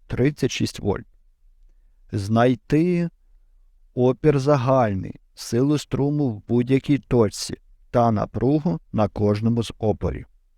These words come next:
Намалюємо схему, щоб розуміти, як вони під'єднані. Перемальовуємо. Ми бачимо, що опори Р один та Р два з'єднані паралельно. І ми можемо їх порахувати.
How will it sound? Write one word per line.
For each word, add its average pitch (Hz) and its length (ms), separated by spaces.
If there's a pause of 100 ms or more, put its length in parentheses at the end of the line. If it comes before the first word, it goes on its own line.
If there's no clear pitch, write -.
(1080)
Намалюємо 123 680
схему, 170 460
щоб 110 280
розуміти, 110 680
як - 260
вони 113 180
під'єднані. 117 600 (840)
Перемальовуємо. 101 800 (1400)
Ми 147 180
бачимо, 113 560
що 107 400 (160)
опори 107 560
Р 113 180
один 110 300
та 95 100
Р 98 200
два 139 360 (760)
з'єднані 139 680
паралельно. 127 840 (1160)
І 220 120
ми 180 140
можемо 143 360
їх 110 140
порахувати. 101 640